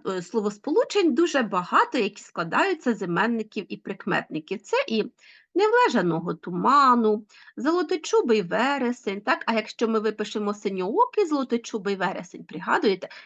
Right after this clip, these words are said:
то це буде поширене словосполучення, або ж складне.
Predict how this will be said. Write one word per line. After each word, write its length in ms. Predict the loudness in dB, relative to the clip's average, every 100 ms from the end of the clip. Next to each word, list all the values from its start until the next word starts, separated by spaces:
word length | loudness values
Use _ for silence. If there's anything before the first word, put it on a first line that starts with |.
| _
то 120 | -6 -4
це 260 | 2 2
буде 260 | 2 2 0
поширене 800 | 2 -2 0 0 2 2 0 -2
словосполучення, 920 | -6 -10 -8 -10 -4 -2 -2 -4 -10 -10 -14 -8 0
або 300 | 2 4 2
ж 60 |
складне. 560 | 0 0 0 0 -4